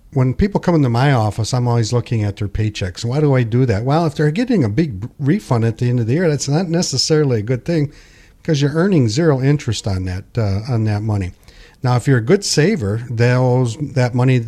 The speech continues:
maybe that you're getting back could go into your four oh one Ks, your I R As, or there's money markets now, you know, currently around here, they're paying two, three percent. You know, at least get something on that money. You don't want too big of a refund in my estimation because Uncle Sam's just holding on that money,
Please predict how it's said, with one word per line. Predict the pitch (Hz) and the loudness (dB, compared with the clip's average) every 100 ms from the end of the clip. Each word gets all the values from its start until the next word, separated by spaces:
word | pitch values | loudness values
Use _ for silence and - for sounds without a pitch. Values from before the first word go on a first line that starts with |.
| 127 | -2
maybe | 135 117 110 | 0 0 0
that | 117 104 | 0 -2
you're | 117 | -2
getting | 123 113 101 | 0 0 0
back | 135 123 | 0 -2
could | - 107 | -2 -2
go | 113 | 0
into | 101 107 | 0 -2
your | 95 | -6
four | - 107 95 | -4 -4 -4
oh | |
one | 92 | -6
Ks, | 92 139 139 135 127 | -2 2 4 4 2
your | 101 101 | -2 -2
I | 101 | -2
R | 101 113 | 0 2
As, | 127 127 123 - - - - - | 2 2 0 -8 -20 -20 -20 -4
or | 123 156 123 120 131 - - - | 2 4 4 2 0 -8 -16 0
there's | 135 135 | 0 4
money | 160 208 | 2 4
markets | 123 98 98 - | 2 0 -4 -6
now, | 110 95 110 | -4 -2 -2
you | 135 139 | -2 0
know, | 123 | -2
currently | - 123 117 110 | 0 0 2 0
around | 104 104 101 | 2 2 2
here, | 123 | 2
they're | 127 | 0
paying | - 117 113 | 0 2 2
two, | 117 113 | 0 -2
three | 113 117 120 | 0 0 0
percent. | - 110 170 156 123 | -2 -2 0 0 2
You | 131 | 0
know, | 107 117 | 2 0
at | 120 | -4
least | 135 220 - | -2 -2 -2
get | - - | -6 -4
something | - 147 139 117 | 0 2 2 2
on | 113 110 | 2 0
that | 107 | 0
money. | 127 135 92 - - - - | 0 -2 -4 -12 -20 -14 0
You | 151 | 2
don't | 233 | 4
want | 214 190 | 2 2
too | 180 | 2
big | 165 151 | 4 4
of | 131 | 2
a | |
refund | 120 139 139 131 | 2 2 2 0
in | 113 107 | 2 2
my | 117 113 110 120 | 2 0 0 -4
estimation | 110 117 110 113 - 110 | -4 -2 0 0 -2 -4
because | 107 107 | -2 -2
Uncle | 117 120 123 | -2 -2 -4
Sam's | 123 120 113 | -2 -2 -2
just | 107 | -4
holding | 120 117 113 | 0 2 2
on | 113 110 | 0 0
that | 110 | -2
money, | 110 104 107 | -2 0 -2